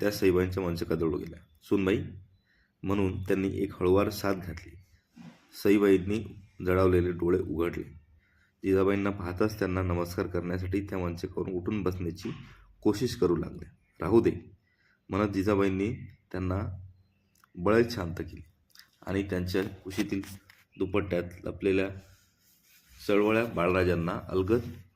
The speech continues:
उचलताना जिजाबाई म्हणाल्या, "तुमची स्वारी गडावर आली, जागत्या राहा." मोहरांच्या थैलीचा सत्का बाळराजांकडून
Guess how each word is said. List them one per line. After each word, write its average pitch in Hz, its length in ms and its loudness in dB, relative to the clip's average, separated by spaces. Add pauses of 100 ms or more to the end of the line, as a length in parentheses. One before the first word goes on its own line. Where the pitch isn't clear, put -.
(220)
उचलताना 95 560 -2
जिजाबाई 92 420 4
म्हणाल्या, 82 340 -2 (760)
"तुमची 104 260 -6
स्वारी 107 300 2
गडावर 98 360 4
आली, 80 240 2 (580)
जागत्या 92 340 0
राहा." - 340 -4 (960)
मोहरांच्या 92 500 -2
थैलीचा 90 380 -2
सत्का 87 540 -2 (200)
बाळराजांकडून 92 800 -2